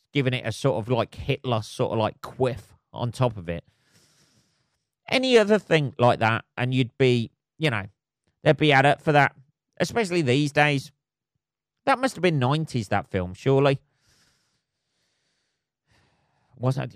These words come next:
you know, wasn't in, uh, anything else, you know. The, just, uh,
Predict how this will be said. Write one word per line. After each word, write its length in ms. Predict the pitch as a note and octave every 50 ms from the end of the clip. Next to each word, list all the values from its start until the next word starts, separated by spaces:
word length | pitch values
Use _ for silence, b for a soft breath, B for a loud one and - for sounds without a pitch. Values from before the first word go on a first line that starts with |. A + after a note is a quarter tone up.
| - A2+ A#2+
you 140 | - A2+
know, 120 | G2+ - - - _ _ _ _ _ _ _ _ _ _ _ _ _ _ _ _ _ _ _ _ _ _ _ _ _ _ _ _ _ _ _ _ _ _ _ _
wasn't 320 | - A#2 C3+ B2+ - C3 A#2
in, 200 | A2+ A2 G#2+ -
uh, 280 | - A2+ A2 G2+ G2 - -
anything 340 | A#2 A2+ G#2 - A2+ G2
else, 320 | F#2+ F#2 F#2+ F2 - - - -
you 80 | - A#2
know. 160 | G2+ F2+ F#2 E2 - _ _ _ _ _
The, 180 | - A#2 D#2 - - -
just, 300 | C#3 B2+ - - -
uh, 60 | A#2